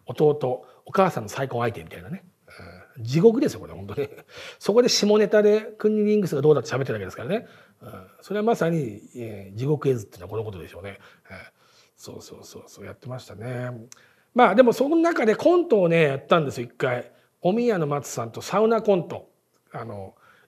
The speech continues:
一回、その、半年ぐらい前の北のライブでね、優勝したんですよね。は-、お宮さんとほぼは、二人っきりで初めてで、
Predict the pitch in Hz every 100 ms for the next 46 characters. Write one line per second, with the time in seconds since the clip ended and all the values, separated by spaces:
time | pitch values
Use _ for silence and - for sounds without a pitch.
0 | - 202 _ - 330 349 240 143 240 269
1 | 285 - - _ - 233 - 403 415 359
2 | 415 392 233 175 - 220 214 214 151 135
3 | 139 123 - _ _ - 269 277 311 277
4 | 220 - 104 113 214 - _ _ - 208
5 | 214 226 277 247 175 151 147 135 127 127
6 | - 294 277 160 - - - - _ _
7 | _ - - 233 233 208 185 135 - 165
8 | 233 196 127 117 143 123 101